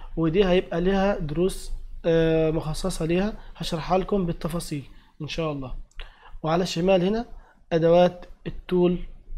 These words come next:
آه، ادوات التول بار، وعلى اليمين، آه، مجموعة من القوائم اللي ب-، بستخدمها، آه، في ال-، في الد-، مع الديزاين.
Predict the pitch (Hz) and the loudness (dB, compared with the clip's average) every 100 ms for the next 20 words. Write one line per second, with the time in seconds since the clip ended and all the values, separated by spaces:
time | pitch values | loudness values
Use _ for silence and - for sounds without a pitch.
0 | - 165 160 160 160 156 160 180 - - | 0 2 4 4 2 4 4 4 2 0
1 | 185 175 156 - - - - - - - | 2 2 0 -4 -10 -18 -16 -16 -8 0
2 | 147 196 185 175 175 190 226 240 - - | 4 4 4 4 4 4 2 0 -6 -18
3 | - - - - - - 165 165 165 156 | -14 -12 -10 -10 -8 0 4 4 4 2
4 | 175 202 175 175 175 - 165 180 196 208 | 4 6 6 4 2 2 4 6 6 2
5 | 226 - 185 190 202 180 170 170 165 160 | -2 -4 -2 0 2 2 4 4 4 0
6 | - 147 160 190 196 214 214 - - - | -4 -4 0 2 2 0 -2 -10 -14 -16
7 | - - 165 165 165 - 185 175 170 165 | -10 0 2 4 2 0 0 2 2 2
8 | 160 156 185 185 175 175 165 156 143 | 2 2 2 2 4 2 2 0 0